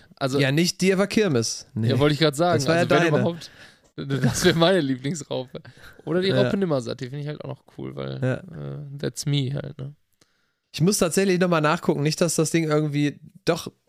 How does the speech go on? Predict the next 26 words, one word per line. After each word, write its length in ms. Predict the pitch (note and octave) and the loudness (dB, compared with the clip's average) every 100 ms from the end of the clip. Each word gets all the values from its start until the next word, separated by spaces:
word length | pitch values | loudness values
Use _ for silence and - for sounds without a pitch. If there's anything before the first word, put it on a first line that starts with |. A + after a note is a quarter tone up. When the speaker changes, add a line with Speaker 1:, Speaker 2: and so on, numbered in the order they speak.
| _ - _ _ _ | _ -20 _ _ _
Speaker 2:
Taubenschwanzschmetterling 1080 | D3 D#3 D#3+ C#3 - C#3 C#3+ D3 C#3 C#3 C3+ | 0 2 2 0 0 0 0 0 2 2 2
oder 160 | C3+ | 2
so 60 | C3 | 2
heißt, 100 | C#3 | 2
aber 80 | C3+ | 2
ich 60 | C3+ | 2
meine, 180 | D#3+ | 2
es 140 | F3 - | 2 2
heißt 200 | D3+ - | 0 0
Schwalbenschwanzschmetterling. 1000 | - C3+ C3 - A#2 A#2 A#2 A#2 A#2+ C3+ | 2 2 0 -2 -2 -2 -2 0 0 2
Da 60 | |
bin 80 | C3 | 2
ich 60 | C#3+ | 2
mir 80 | C#3 | 2
ziemlich 220 | E3+ D3+ | 2 2
sicher, 140 | E3+ | 2
der 100 | D3+ | 2
ist 80 | C#3 | 0
so 100 | D#3 | 0
schwarz-gelblich, 800 | - D3 D#3+ - - F3+ - D#3+ | 0 0 -2 0 2 2 0 0
ganz, 200 | - D#3 | 0 0
ganz 240 | E3 D3 - | -2 -2 0
cool 180 | D#3 F3 | 2 2
sieht 140 | E3+ | 0
der 120 | E3 C3 | 0 0
aus. 200 | F3 | 0